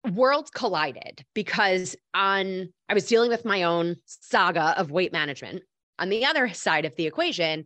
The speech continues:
I was, it was my first job out of undergrad, and I was bored to tears.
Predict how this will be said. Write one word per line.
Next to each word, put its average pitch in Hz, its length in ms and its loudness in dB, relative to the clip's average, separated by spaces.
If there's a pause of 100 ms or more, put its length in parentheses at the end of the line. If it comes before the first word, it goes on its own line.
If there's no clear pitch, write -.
(140)
I 202 560 2 (320)
was, 185 260 -4 (140)
it 208 80 0
was 190 160 -4
my 190 100 0
first 240 420 -2
job 190 220 0
out 165 100 2
of 151 100 -6
undergrad, 131 680 -4
and 196 160 -2
I 190 180 0
was 170 180 -2 (380)
bored 143 240 -2
to 135 100 -12
tears. - 480 -12